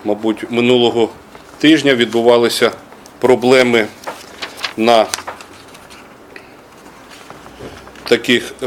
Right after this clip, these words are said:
маршрутах номер чотири, п'ять, тринадцять, дванадцять, двадцять, двадцять п'ять, тридцять один, де кондуктора,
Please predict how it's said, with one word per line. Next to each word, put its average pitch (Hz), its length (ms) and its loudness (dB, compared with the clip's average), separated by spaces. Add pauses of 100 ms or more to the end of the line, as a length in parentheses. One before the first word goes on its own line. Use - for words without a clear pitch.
маршрутах 123 600 0 (200)
номер 110 400 2
чотири, 147 480 2
п'ять, 127 340 0
тринадцять, 123 580 2
дванадцять, 113 560 0
двадцять, 110 360 0
двадцять 104 280 0
п'ять, 113 240 0
тридцять 107 400 -6
один, 139 320 0 (420)
де 110 320 2
кондуктора, 120 760 0